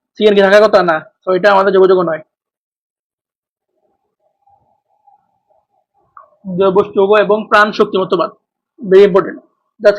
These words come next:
কিছু লাইন মনে রাখবা। দেখো বিজ্ঞানী বার্জিলিয়াস, কে ভাইয়া? বিজ্ঞানী বার্জিলিয়াস। বার্জিলিয়াস প্রাণ শক্তি মতবাদ, মানে, মতবাদটা দিয়ে থাকেন।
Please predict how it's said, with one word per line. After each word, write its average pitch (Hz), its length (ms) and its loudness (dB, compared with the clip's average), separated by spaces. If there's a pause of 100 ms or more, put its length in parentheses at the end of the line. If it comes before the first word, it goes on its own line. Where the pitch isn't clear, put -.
কিছু 226 240 -4
লাইন 196 160 2
মনে 196 140 2
রাখবা। 175 220 -4 (840)
দেখো 202 240 0 (1800)
বিজ্ঞানী 202 380 0
বার্জিলিয়াস, 190 500 2 (280)
কে 208 140 0
ভাইয়া? 208 160 4 (100)
বিজ্ঞানী 202 320 0
বার্জিলিয়াস। 180 500 0 (1700)
বার্জিলিয়াস 202 680 2 (520)
প্রাণ 214 200 2 (120)
শক্তি 208 300 -2
মতবাদ, 202 360 2 (1400)
মানে, 185 180 2 (680)
মতবাদটা 220 580 2 (240)
দিয়ে 202 200 4
থাকেন। 202 220 -2